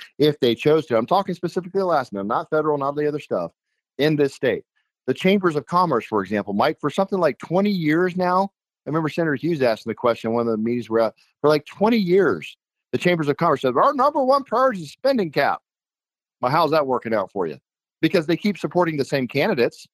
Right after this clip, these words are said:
I see the same candidates that talk about taking the P F D and never talk about a spending cap in the state get supported by the chambers or invited to be their, their keynote speakers for things. I go,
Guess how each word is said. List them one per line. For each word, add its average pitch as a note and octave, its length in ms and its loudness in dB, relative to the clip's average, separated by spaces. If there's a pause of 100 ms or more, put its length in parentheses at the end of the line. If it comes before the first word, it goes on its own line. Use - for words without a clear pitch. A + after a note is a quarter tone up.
(260)
I C#3+ 80 2
see F#3 160 -2
the D3+ 100 -2
same F3 240 0
candidates F3 380 0
that C3 120 -8
talk D#3+ 220 2
about C#3+ 220 0
taking D#3 260 -2
the C3+ 80 -4
P D#3 180 0
F C#3 140 0
D E3+ 160 0
and A#2+ 100 0
never D#3+ 220 2
talk D#3 260 0
about B2 200 0
a - 20 -6
spending F3+ 320 -6
cap A#2 280 -2
in A2+ 40 -8
the A2+ 80 -2
state A#2+ 340 0 (220)
get D3 140 2
supported D3+ 400 0
by C#3+ 120 4
the C3 60 -6
chambers C#3 480 -2
or A#2 140 0
invited B2+ 420 0
to C#3 80 0
be C#3 140 0
their, C#3+ 180 2 (220)
their B2 220 0
keynote D3 360 0
speakers C#3 460 -2
for D3+ 120 -6
things. D3 360 -2 (360)
I D#3+ 60 0
go, G3+ 140 2